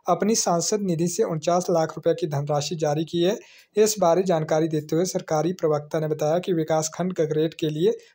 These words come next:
सतारह लाख रुपए, विकासखंड आम के लिए आठ लाख, विकासखंड बंगाणा के लिए पाँच लाख, विकासखंड ऊना के लिए पन्द्रह लाख तथा विकासखंड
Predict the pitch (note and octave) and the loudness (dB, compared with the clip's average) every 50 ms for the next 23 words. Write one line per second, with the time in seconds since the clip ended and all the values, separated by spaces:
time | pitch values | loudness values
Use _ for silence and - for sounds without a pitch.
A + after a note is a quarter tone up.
0 | _ - - - E3 D#3+ E3+ F3 E3+ E3+ F3 F#3 F3+ - F3+ - F#3 G#3+ G3 F3+ | _ -6 0 4 4 6 6 6 6 4 4 2 0 -2 -2 0 0 2 2 0
1 | E3 E3+ E3 E3+ E3+ - - - E3+ F3 F#3 - D#3+ D3+ D#3+ D#3 - E3 D#3 D#3+ | 0 2 0 0 0 -2 -4 -4 -4 -4 -2 -2 -2 -2 -2 -2 -2 -2 0 2
2 | E3+ F#3+ - - D#3 D#3 D#3+ - F3 E3+ G3 G3+ - F#3 E3 D#3 - D#3+ E3 - | 0 0 0 0 0 0 0 0 2 0 0 0 0 -4 -2 0 2 0 0 0
3 | - - E3 E3 F#3 A3+ - - _ _ _ _ - E3+ E3 E3 E3 E3 E3 E3+ | -2 -4 -4 -2 -2 -4 -6 -10 _ _ _ _ -2 0 0 2 4 4 4 2
4 | F#3+ G3 G3 G3+ E3+ D#3+ E3 D#3+ - D#3 D3+ D3 D3+ - F3+ F#3 G#3 G3+ - F3+ | 2 0 0 0 0 0 0 0 0 -2 -2 -2 -2 0 0 0 0 -2 -4 -4
5 | D#3+ - E3+ F#3 F#3 F#3 - - E3 F#3 - - D#3+ D#3 D#3 E3+ E3+ - F3 D#3+ | -2 0 0 0 -2 -2 -4 -6 -6 -6 -4 -4 -4 -2 -2 -2 -2 -2 -2 -2
6 | D#3 E3 F3 F3 F3 D#3+ C#3+ D#3 D3+ D3 D#3 E3+ F3 - - E3 - D#3+ D3+ D3+ | -2 -2 -2 -2 -4 -2 -2 0 0 0 0 -2 -2 -4 -6 -2 -2 0 0 0
7 | D3 D#3 D#3+ E3 - - D#3+ D#3 E3+ - | 0 -2 -2 -2 -4 -4 -6 -6 -6 -6